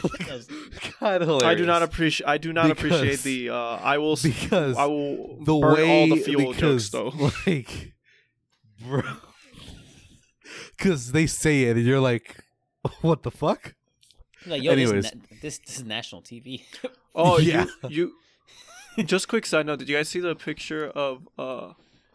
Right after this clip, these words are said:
Speaker 3: apparently there was a kid who I assume he did not think of this. It was definitely his parents, at, like, last night's, uh, Sunday night game, holding up a sign saying, "Can I, Pat Mahomes, can I date your daughter in twenty years?" I E the daughter he j-, literally just got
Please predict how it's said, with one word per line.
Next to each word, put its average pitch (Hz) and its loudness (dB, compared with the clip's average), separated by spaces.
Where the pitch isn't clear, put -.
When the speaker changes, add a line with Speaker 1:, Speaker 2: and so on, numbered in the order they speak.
Speaker 3:
apparently 151 -6
there 160 -4
was 151 -8
a 139 -8
kid 151 -8
who 143 -10
I 131 -6
assume 170 -8
he 143 -12
did 127 -10
not 117 -12
think 120 -12
of 110 -16
this. 110 -12
It 127 -18
was 123 -20
definitely 160 -4
his 123 -8
parents, 110 -8
at, 139 0
like, 135 -4
last 135 -6
night's, 143 -8
uh, 131 -4
Sunday 147 -6
night 139 -6
game, 170 -8
holding 151 -4
up 151 -4
a 147 -6
sign 143 -4
saying, 139 -8
"Can 135 -10
I, 143 -4
Pat 147 -6
Mahomes, 143 -8
can 139 -6
I 127 -2
date 135 -6
your 143 -8
daughter 135 -2
in 160 -12
twenty 165 -8
years?" 165 -6
I 139 2
E 147 -4
the 139 -6
daughter 131 -2
he 131 -12
j-, 123 -14
literally 131 -6
just - -14
got 123 -2